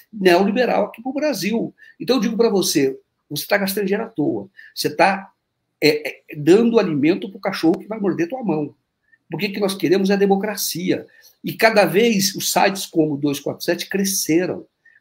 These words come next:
Quando o golpe de dois mil e dezesseis era pra acabar com os sites independentes.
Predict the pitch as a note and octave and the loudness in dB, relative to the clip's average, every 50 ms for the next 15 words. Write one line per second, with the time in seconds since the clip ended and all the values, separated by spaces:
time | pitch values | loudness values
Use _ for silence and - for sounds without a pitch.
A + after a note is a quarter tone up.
0 | _ - - G3 A#3 A#3 - E3 C#3+ C3+ C#3+ B2+ C3+ E3 A3 A#3 - - D3 C3+ | _ 4 6 6 8 8 6 6 4 4 4 4 4 4 4 4 0 -2 -8 -6
1 | C3 C3 A#2+ A2+ A#2+ B2 A#2+ A#2 - A2+ G2+ - - D#3+ F3 F3+ C#3 E3+ F#3+ F#3+ | -4 -4 -4 -4 -4 -6 -6 -6 -8 -10 -8 -4 0 0 0 0 0 -2 -4 -4
2 | F#3+ - F#3+ G3 - G#3+ G3 G3 - C3 D#3 E3+ - - - _ _ _ _ _ | -6 -6 -8 -8 -8 -10 -10 -8 -4 -4 -4 -4 -6 -8 -16 _ _ _ _ _
3 | _ _ _ _ - C#3 C#3 C3 - - - A2 A2+ A2 - - - - - - | _ _ _ _ -2 -2 -2 -2 -2 -4 -6 -6 -8 -8 -10 -12 -12 -12 -14 -10
4 | - A2 G#2 G2+ G2 G2 - - - - - | -8 -10 -8 -8 -10 -12 -10 -10 -10 -10 -10